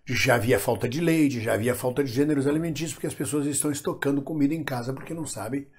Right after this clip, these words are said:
quanto tempo vai durar isso, qual é a extensão desta pandemia.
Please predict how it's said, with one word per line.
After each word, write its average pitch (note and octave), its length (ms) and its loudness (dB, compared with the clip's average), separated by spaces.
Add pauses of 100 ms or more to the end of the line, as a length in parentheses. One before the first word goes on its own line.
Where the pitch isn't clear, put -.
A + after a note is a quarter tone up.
(300)
quanto D#3 320 6
tempo D3 240 0
vai A#2+ 140 0
durar G2+ 280 0
isso, B2 220 -4
qual D3+ 180 -2
é D#3 40 0
a D3+ 40 -2
extensão C3+ 600 -6 (480)
desta A#2 220 -4
pandemia. C#3+ 840 2